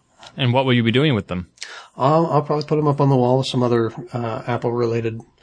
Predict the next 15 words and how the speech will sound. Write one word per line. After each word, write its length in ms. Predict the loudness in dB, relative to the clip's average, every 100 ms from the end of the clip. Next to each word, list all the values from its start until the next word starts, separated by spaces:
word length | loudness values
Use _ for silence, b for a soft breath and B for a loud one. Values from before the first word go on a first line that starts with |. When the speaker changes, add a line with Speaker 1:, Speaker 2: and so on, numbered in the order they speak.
| B B B 0
Speaker 2:
posters 400 | 2 2 2 0
and 120 | 0
photos 280 | 0 2 0
that 100 | -4
I 80 | -6
have. 300 | -8 -10 _ _ _ -16 -4
Speaker 1:
Will 120 | 0
you 120 | 0
frame 360 | 0 0 2 2
them 140 | 2
or 80 | 0
just 220 | -2 -4
tack 280 | -4 -4 -4
them? 180 | -8 -8 _ _ _ -6
Speaker 2:
Um, 580 | -2 0 0 0 -2